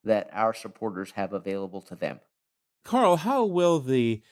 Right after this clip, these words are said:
Speaker 2: We're Still In coalition involvement in Paris be formalized?
Speaker 1: Well, the first step's already been taken. In his role as special envoy for climate and cities,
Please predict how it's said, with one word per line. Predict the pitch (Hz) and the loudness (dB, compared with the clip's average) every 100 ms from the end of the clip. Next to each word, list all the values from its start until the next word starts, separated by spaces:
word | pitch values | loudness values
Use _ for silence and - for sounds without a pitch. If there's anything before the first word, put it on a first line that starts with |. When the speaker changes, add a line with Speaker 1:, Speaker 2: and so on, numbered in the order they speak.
| _ - | _ -12
Speaker 2:
We're | 143 127 151 | 0 4 4
Still | - 135 123 | 4 4 6
In | 127 120 | 4 2
coalition | - 110 98 104 - 110 85 78 | 2 4 4 2 0 -2 -4 -6
involvement | 95 90 92 95 101 90 | -8 -2 0 2 0 -2
in | 87 | -4
Paris | 82 117 110 104 | 0 4 4 2
be | 113 | -2
formalized? | 101 107 117 92 57 - - _ _ _ _ _ - | -2 0 2 0 -2 -6 -18 _ _ _ _ _ 0
Speaker 1:
Well, | 143 | 0
the | 143 | 2
first | 208 226 | 0 0
step's | - 165 - | 2 -2 0
already | 139 131 | -2 -2
been | 120 120 | -6 -8
taken. | - 90 - _ _ _ _ - | -4 -4 -4 _ _ _ _ -6
In | 139 | -6
his | 143 147 131 | -4 -4 -2
role | 131 127 | -2 -2
as | 123 | -4
special | - 123 120 113 | -2 0 0 -4
envoy | 113 117 104 101 107 107 | -2 -4 -4 -4 -4 -4
for | - - 104 95 | -8 -4 -2 -2
climate | - 113 107 - | -6 -6 -6 -12
and | 98 | -6
cities, | - 113 82 123 | -2 -2 -2 -12